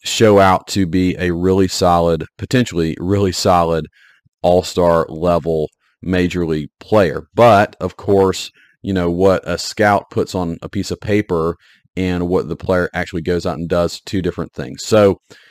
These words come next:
Kelenic has definitely experienced some struggles in Seattle. Uh, he's basically struggled over parts of three full seasons.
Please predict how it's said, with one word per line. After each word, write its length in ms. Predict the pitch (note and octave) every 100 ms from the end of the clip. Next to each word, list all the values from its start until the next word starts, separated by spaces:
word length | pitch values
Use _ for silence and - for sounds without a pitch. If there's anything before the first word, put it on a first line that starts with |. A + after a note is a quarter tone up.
| _ -
Kelenic 300 | B2+ C#3 B2+
has 160 | F#2+
definitely 380 | E2 G#2 G2 G2
experienced 480 | - - F#2+ E2 -
some 120 | E2
struggles 560 | - F#2+ F2+ F2 F2 -
in 220 | F2+ F2+
Seattle. 640 | E2 - E2+ F2 F2+ F2 E2 _ _ _
Uh, 200 | - F#2
he's 240 | F2+ G2 F2
basically 420 | G2+ G2 - F#2
struggled 500 | - F#2+ F#2 F2+ F2+
over 180 | F2 E2+
parts 380 | - F2+ F2 -
of 80 | D#2+ -
three 240 | G2 G2+
full 300 | F#2+ - F2+
seasons. 640 | E2 - E2+ E2+ D#2 - -